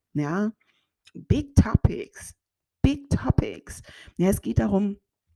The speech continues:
zu erkennen, dass du wertvoll bist. Du hast etwas,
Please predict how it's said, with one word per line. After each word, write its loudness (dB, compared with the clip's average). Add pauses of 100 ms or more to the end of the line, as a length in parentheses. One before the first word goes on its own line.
(280)
zu -2
erkennen, 2
dass -8
du 0 (160)
wertvoll -4
bist. -6 (440)
Du 2
hast -4
etwas, -10